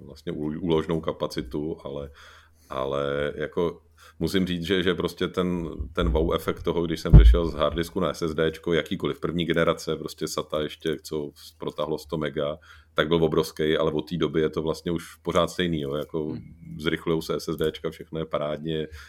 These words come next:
Speaker 1: rostou ty gigabajty, megabajty za sekundu, ale, ale vlastně jako už tam není, není ten obrovský rozdíl.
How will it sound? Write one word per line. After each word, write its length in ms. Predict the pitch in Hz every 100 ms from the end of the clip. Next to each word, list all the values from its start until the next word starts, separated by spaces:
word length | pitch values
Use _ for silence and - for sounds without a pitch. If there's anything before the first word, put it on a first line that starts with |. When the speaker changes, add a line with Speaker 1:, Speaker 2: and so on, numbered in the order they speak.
| -
Speaker 1:
rostou 300 | 76 71 82
ty 160 | 78 80
gigabajty, 760 | 71 71 78 78 78 - 80 78
megabajty 540 | 71 67 73 76 76
za 60 | 76
sekundu, 640 | - 82 82 76 78 -
ale, 220 | 73 73 -
ale 160 | 76
vlastně 380 | 76 76 - 82
jako 200 | 80 -
už 300 | - - -
tam 220 | - 80
není, 340 | 80 78 80 78
není 260 | 76 76
ten 160 | 78 85
obrovský 380 | 78 76 - 85
rozdíl. 480 | 78 73 73 71 71